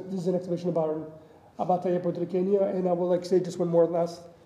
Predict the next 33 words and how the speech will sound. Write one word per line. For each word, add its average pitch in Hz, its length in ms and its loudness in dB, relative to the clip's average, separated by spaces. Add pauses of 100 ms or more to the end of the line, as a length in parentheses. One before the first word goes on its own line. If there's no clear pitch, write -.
(340)
say 185 140 0
I - 20 2
just 165 140 -8
want 170 140 -2
to - 40 -14
thank 175 160 0
again 165 260 -2
everyone 160 300 -2
who's - 160 -4
helped - 220 -4
make - 100 6
the 539 400 -4
show 165 140 0
possible, 160 680 0 (600)
Dominic 156 520 -2
Moret, 165 360 0 (460)
and, 156 200 -6 (1200)
and, 165 160 -4
and, 156 560 -8
um, 151 280 -6 (720)
and, 165 260 -12
and 180 140 -10
Joseph 170 380 -6
here 190 280 -2 (680)
with 170 240 -8
our, 156 200 -2 (120)
with 165 120 -10
our 160 80 -6
show, 190 380 -4 (400)
and 170 500 -4
we're, 180 120 -2
and 190 260 -4
in 165 240 -4